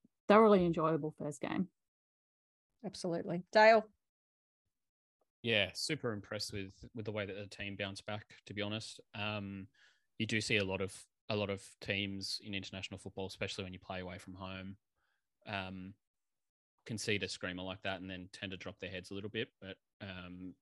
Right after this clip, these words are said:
Speaker 3: Sarah Hunter, uh, spoke to, I believe it was A B C through the week and said, you know, "We were prepared. We thought that the only way that they were gonna be able to score was to score like that,"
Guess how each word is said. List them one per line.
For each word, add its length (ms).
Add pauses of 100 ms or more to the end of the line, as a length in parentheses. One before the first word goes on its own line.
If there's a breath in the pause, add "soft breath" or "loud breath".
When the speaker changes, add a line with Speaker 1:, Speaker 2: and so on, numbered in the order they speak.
(520)
Speaker 3:
Sarah 240
Hunter, 400 (440)
uh, 440
spoke 380
to, 280
I 40
believe 200
it 80
was 100
A 100
B 120
C 240
through 220
the 80
week 240
and 100
said, 240
you 80
know, 220
"We 100
were 120
prepared. 540 (840)
We 60
thought 220
that 120
the 80
only 160
way 120
that 120
they 60
were 60
gonna 140
be 100
able 120
to 80
score 220
was 120
to 120
score 220
like 200
that," 160